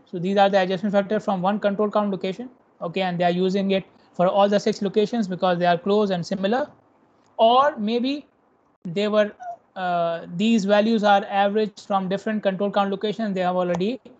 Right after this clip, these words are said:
grouped them and now they are using it for, uh, finding out the A D T for the six locations. Okay, in any case, they can be from a single point or they can be from a group of control count location.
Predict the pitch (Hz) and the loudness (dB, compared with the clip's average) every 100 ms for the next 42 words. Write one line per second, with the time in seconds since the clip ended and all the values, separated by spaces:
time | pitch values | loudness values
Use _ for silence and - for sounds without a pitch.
0 | _ _ 185 175 208 190 180 185 220 233 | _ _ -4 2 2 2 2 0 -2 -8
1 | _ - 165 170 180 180 175 170 175 175 | _ -8 -4 0 0 2 0 0 0 -2
2 | 185 175 170 165 160 202 233 _ _ _ | -2 -4 -2 0 2 2 -2 _ _ _
3 | - 160 160 - 180 180 180 175 175 170 | -6 -4 -4 -2 -2 -2 0 2 0 -2
4 | 175 170 175 175 180 180 180 165 202 - | -2 -2 -2 -4 -6 -4 0 0 -2 -10
5 | _ _ - 165 160 - - 180 - 170 | _ _ -6 -2 -2 -2 -8 -8 -6 -4
6 | 175 160 160 165 180 202 202 220 220 156 | -4 -4 -8 -10 -8 -2 2 4 4 2
7 | - 165 170 196 202 196 208 - _ _ | -4 -6 0 2 2 0 0 -4 _ _
8 | - 185 185 185 - 214 233 226 220 233 | 0 2 2 0 -2 2 2 4 2 2
9 | 294 190 180 175 180 185 180 180 254 - | -2 -2 -2 -2 -2 -2 -2 -2 -2 -6
10 | _ _ _ - 202 208 190 180 196 247 | _ _ _ 0 0 0 -2 -2 2 2
11 | 247 202 185 - 185 175 175 165 160 147 | 2 0 0 -2 -6 -4 -4 -6 -8 -10
12 | 143 - 160 | -16 -18 -20